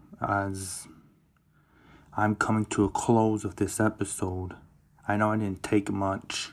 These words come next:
to, to explain myself in great detail, 'cause I usually don't go through great detail when I explain myself.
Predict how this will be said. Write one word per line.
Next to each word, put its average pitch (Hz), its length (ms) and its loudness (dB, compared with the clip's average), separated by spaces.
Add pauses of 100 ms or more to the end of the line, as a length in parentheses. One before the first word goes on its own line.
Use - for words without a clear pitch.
(100)
to, 107 100 -6 (140)
to 101 120 -2
explain 104 600 -4
myself 92 800 -8 (380)
in 98 140 0
great 98 420 2
detail, 98 760 0 (240)
'cause - 160 -8
I 104 60 4
usually 131 420 6
don't 117 240 2
go 110 200 2
through 107 180 -2
great 107 320 2
detail 101 720 -2 (300)
when 101 120 0
I 90 80 -4
explain 101 460 -4
myself. 90 720 -8